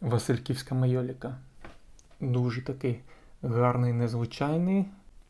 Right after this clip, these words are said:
Він більш-менш цінується, не є самим дорогим, але щось та коштує. Далі в нас фотоапарат Фет третій з індустаром шістдесят першим.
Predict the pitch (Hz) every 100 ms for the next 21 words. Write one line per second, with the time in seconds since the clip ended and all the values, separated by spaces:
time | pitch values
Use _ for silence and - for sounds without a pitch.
0 | - 127 120 190 196 123 143 175 - 131
1 | 151 - - - 131 127 113 110 - 123
2 | 120 131 123 110 - 117 117 110 135 151
3 | 131 202 208 147 131 135 175 - - -
4 | - - - - 143 143 - - - 139
5 | - 120 123 - - - 127 - 151 127
6 | 143 131 - 147 147 127 - - - 233
7 | - 143 - 131 123 117 - - - 143
8 | 117 - - - - 160 190 - 175 151
9 | - - - - - - - - - -
10 | - - - - - - - - - 113
11 | 127 123 131 - 127 127 113 - 113 127
12 | 131 131 131 127 120 - 143